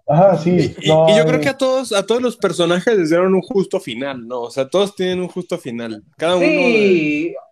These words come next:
Speaker 3: que hubiera estado padre que el final hubiera durado veinte minutos menos, pero luego vamos a eso. No,
Speaker 1: Bueno,
Speaker 3: a mí,
Speaker 1: sí.
Speaker 3: este, la película no es perfecta, y clara muestra de que no es perfecta es la parte, todo esto que tiene que ver con los fantasmas, que únicamente
Speaker 1: Sí.
Speaker 3: obedecen a Aragorn, porque es, este,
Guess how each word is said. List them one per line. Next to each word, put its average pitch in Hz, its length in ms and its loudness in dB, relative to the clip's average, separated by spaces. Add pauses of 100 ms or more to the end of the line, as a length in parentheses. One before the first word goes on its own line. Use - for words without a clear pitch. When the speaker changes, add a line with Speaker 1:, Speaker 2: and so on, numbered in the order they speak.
(120)
Speaker 3:
que 208 100 -4
hubiera 269 180 2
estado 247 220 2
padre 196 280 2
que 165 100 -2
el 147 80 -6
final 175 280 -4
hubiera 175 180 2
durado 170 340 2
veinte 160 260 -2
minutos 127 440 -10
menos, 208 440 -8
pero - 240 -4 (180)
luego 214 280 2
vamos 180 320 0
a 214 60 0
eso. 123 180 -8 (420)
No, 240 120 2
Speaker 1:
Bueno, 170 160 6
Speaker 3:
a 151 60 4
mí, 294 200 0 (140)
Speaker 1:
sí. - 80 0
Speaker 3:
este, 160 640 -2
la 170 180 -2
película 247 400 -6
no 208 60 -8
es 202 100 -16
perfecta, 196 480 -8
y - 80 -6
clara 202 560 -2
muestra 175 300 -4
de 175 100 -6
que 160 80 -14
no 160 80 -10
es 160 80 -14
perfecta 175 400 -10
es 180 80 -4
la 175 180 2
parte, 175 560 -6
todo 202 280 0
esto 202 280 -10
que - 120 -18
tiene 165 240 -10
que 165 80 -12
ver 175 120 -8
con 175 140 -12
los 135 140 -12
fantasmas, 151 640 -6 (520)
que 180 60 -6
únicamente 180 480 0
Speaker 1:
Sí. 170 60 -4
Speaker 3:
obedecen 143 420 0
a 123 220 2
Aragorn, 110 400 -2
porque 135 380 -4
es, - 100 -4
este, 139 580 -4